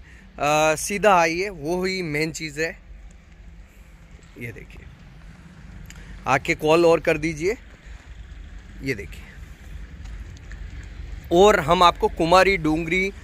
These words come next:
या other मटेरियल के भी वीडियोज़ दिखाते रहते हैं, तो आप हमारा चैनल सब्सक्राइब कीजिए, उससे आपको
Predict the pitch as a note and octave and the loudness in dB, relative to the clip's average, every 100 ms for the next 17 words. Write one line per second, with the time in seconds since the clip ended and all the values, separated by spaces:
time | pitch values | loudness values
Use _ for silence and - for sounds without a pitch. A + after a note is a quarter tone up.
0 | - - C3+ C3+ D3+ F3+ D#3+ F#3+ F#3 F3 | -20 -14 -6 2 6 6 6 4 4 0
1 | F#3 F3+ F#3 F#3 D3+ C#3+ F3+ F3+ C#3+ D3 | -2 -2 -2 -2 -4 0 0 0 -2 -4
2 | F3 E3+ F3+ D#3+ D#3 E3+ G3 - E3+ E3+ | -2 -2 0 0 -2 -6 -6 -2 0 0
3 | F3 E3+ F3 C#3 D3 E3+ E3 - - D#3 | -2 -4 -4 -4 -4 -4 -6 -6 -2 -2
4 | D#3 E3 D#3 G#3 G#3 - E3+ D3+ - | -2 -8 -6 -6 -6 -2 0 0 -2